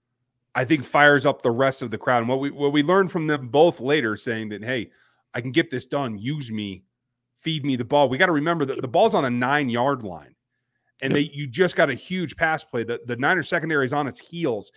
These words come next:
Speaker 1: It's not sure what it's looking at. And I think that's just a, a different, it, not to take away from Pacheco, but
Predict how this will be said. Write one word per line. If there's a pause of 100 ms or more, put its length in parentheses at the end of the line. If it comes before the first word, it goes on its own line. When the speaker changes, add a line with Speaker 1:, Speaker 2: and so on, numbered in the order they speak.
(180)
Speaker 1:
It's
not
sure
what
it's
looking
at. (420)
And
I
think
that's
just
a, (160)
a
different,
it, (120)
not
to
take
away
from
Pacheco,
but